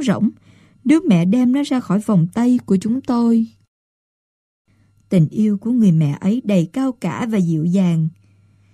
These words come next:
Chúng ta có được một tình yêu thương như thế không?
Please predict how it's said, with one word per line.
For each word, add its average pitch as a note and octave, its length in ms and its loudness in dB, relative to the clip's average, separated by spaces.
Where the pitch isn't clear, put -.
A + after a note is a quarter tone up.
Chúng D4 180 -6
ta G#3+ 280 -2
có C#4 160 -6
được G#3 220 -2
một F#3+ 240 0
tình F#3 180 2
yêu C4+ 240 -2
thương C#4 280 0
như C#4 120 0
thế C#4 300 -4
không? C4 280 -4